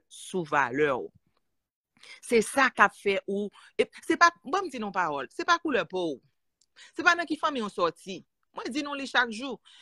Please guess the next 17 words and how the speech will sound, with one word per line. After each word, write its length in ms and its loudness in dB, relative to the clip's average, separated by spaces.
Gen 160 -4
de 120 0
moun 180 -6
ke 100 2
m 80 -4
grandi 280 -2
ansanm 280 -4
avèk 380 -2
yo. 160 0
Yo 120 4
te 160 0
grandi 320 -2
nan 160 -4
sa 200 4
yo 120 2
rele 240 2
fanmi. 580 -6